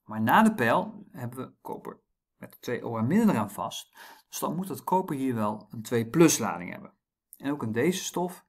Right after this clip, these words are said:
hè, carbonaat is ook twee min, is het koper twee plus. Dus schrijf het ook op, hè. Koper gaat van geen lading naar een twee plus lading.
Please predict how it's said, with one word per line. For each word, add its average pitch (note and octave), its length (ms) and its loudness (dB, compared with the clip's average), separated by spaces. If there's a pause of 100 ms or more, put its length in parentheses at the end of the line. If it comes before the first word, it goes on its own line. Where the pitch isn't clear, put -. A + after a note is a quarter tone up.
hè, - 200 -18
carbonaat B2+ 460 -6
is - 80 -10
ook B2 160 -8
twee D#3+ 280 4
min, C#3+ 280 0 (320)
is C3 160 -8
het - 100 -12
koper G#2 280 -6
twee E3 220 6
plus. - 480 -10 (520)
Dus E3 180 2
schrijf G3+ 180 6
het G3 80 2
ook F3+ 80 4
op, C4 200 10
hè. G#3+ 240 2
Koper A3+ 300 6
gaat D#3+ 260 -2
van A2 200 -8
geen F#3 360 4
lading D#3+ 440 2 (120)
naar G#2 380 -12
een A#2+ 60 -10
twee F3+ 180 2
plus D3+ 260 0
lading. - 420 -12